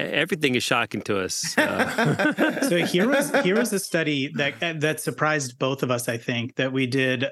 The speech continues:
Speaker 2: uh, during the pandemic. So we were seeing a, a lot of this resistance, um, in various groups to the covid vaccine.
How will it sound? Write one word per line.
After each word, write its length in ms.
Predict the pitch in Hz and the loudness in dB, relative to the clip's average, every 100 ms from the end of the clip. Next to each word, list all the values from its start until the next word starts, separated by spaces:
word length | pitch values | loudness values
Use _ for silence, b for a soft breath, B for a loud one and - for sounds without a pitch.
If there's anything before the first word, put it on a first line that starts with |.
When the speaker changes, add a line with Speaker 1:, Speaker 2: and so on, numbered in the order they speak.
| - | -4
Speaker 2:
uh, 400 | 135 127 117 120 120 _ _ _ _ _ _ _ 147 120 | -2 0 0 -2 -6 _ _ _ _ _ _ _ -6 0
during 340 | 139 147 147 | 0 2 2
the 80 | 135 | 0
pandemic. 720 | - 131 123 120 127 113 - B B | -2 -2 0 0 -2 -4 -10 B B
So 440 | - - 147 127 - - - | -6 0 0 0 -6 -16 -4
we 220 | 165 151 | 0 2
were 140 | 156 | 2
seeing 360 | 147 - 175 175 | 0 0 0 0
a, 220 | 165 160 | 0 -4
a 100 | 156 | -2
lot 180 | 139 135 | 0 0
of 60 | 131 | 0
this 160 | 131 | -2
resistance, 800 | 131 123 123 123 127 123 - - | -2 -2 -2 -2 -2 -2 -4 -8
um, 380 | 269 123 110 120 123 | -6 -4 -2 -4 -2
in 160 | 123 | -2
various 340 | 120 123 117 - | 0 0 0 -2
groups 360 | 127 120 - - | -4 -4 -6 -6
to 80 | 123 | -4
the 120 | 120 | -4
covid 360 | - 113 117 | -4 -4 -4
vaccine. 560 | 110 107 - 120 107 - | -4 -6 -6 -8 -8 -10